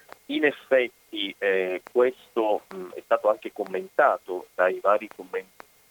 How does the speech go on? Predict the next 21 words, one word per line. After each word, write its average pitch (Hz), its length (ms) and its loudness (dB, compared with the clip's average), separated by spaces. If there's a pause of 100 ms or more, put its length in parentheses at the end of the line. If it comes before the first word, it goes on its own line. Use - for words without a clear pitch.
(120)
eh, 87 340 -6 (100)
co-, 82 200 -16 (260)
dai, 85 460 -4
dai 90 140 -4
vari 101 260 0
politici, - 280 -20 (360)
economisti 95 520 -14
che - 100 -4
hanno 95 140 -4
commentato 95 720 -2
il, 87 320 -4 (440)
il, 92 560 0
politologi 98 720 -4
che 92 120 0
hanno 92 140 0
commentato 92 520 -4
il 95 80 -10
discorso - 460 -6
di - 140 -18
Castillo 104 600 -4
ieri, 151 460 2